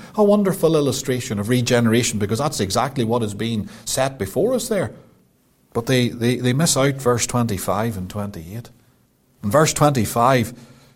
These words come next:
tell, or verse twenty-four says there that he's going to gather them from among the heathen and gather them out of all countries and bring them into their own land.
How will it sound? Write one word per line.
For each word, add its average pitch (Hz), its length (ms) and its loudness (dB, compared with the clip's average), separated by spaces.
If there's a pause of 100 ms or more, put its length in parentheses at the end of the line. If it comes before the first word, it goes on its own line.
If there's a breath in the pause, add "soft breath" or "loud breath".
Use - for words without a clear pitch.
tell, 113 280 2
or 98 100 0
verse 139 240 4
twenty-four 131 720 2 (120)
says 123 400 2
there 123 180 6
that 110 160 2
he's 104 140 0
going 139 220 2
to 123 60 0
gather 151 440 4
them 180 180 4
from 123 180 0
among 117 300 4
the 101 80 0
heathen 104 400 -2 (180 loud breath)
and 107 160 0
gather 165 380 6
them 156 140 2
out 139 160 2
of 110 120 -2
all 113 220 0
countries 110 480 -4
and 110 100 -2
bring 131 200 -2
them 131 140 -4
into 131 260 -6
their 104 200 -4
own 117 260 -2
land. 104 580 -4